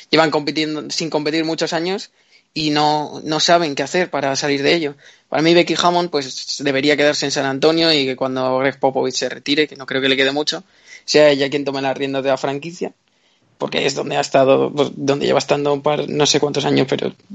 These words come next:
donde se le ve cómoda y donde,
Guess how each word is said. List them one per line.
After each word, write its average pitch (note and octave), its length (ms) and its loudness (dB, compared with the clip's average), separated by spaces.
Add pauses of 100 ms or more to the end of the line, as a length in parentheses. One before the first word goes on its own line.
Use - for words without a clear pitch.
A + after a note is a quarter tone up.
(880)
donde C#3+ 540 6
se D3 180 0
le C#3 80 -2
ve D3+ 140 0
cómoda D#3 360 -2
y D#3 60 -8
donde, B2+ 640 -10